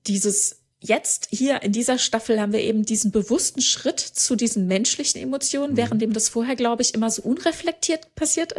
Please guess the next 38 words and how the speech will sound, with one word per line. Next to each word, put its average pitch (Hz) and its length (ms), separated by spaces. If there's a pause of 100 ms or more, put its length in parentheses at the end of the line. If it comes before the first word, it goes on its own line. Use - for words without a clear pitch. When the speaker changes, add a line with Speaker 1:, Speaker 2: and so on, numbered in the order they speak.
(120)
Speaker 1:
ist, - 180
ne? 233 140 (280)
Speaker 2:
Mhm. 135 220
Speaker 1:
Also - 140
er 214 160
wusste 311 220
nicht 294 180
so 277 80
richtig, 254 340
wo 220 40
er 226 100
steht. 233 420
Das 233 120
haben 214 100
wir 214 60
in 180 60
der - 120
ersten 247 320
Staffel 233 340
ja 214 160
auch - 80
zum 220 140
Beispiel 220 240
mit 202 200
T'Pring, 240 360 (480)
wo 247 80
er 254 80
sich 254 240
auseinandersetzen 240 800
muss 247 300
und, 196 420
äh, 196 260
wo 226 60
ihm 220 200
dann 208 200
halt 208 220
auch 202 120
klar 254 300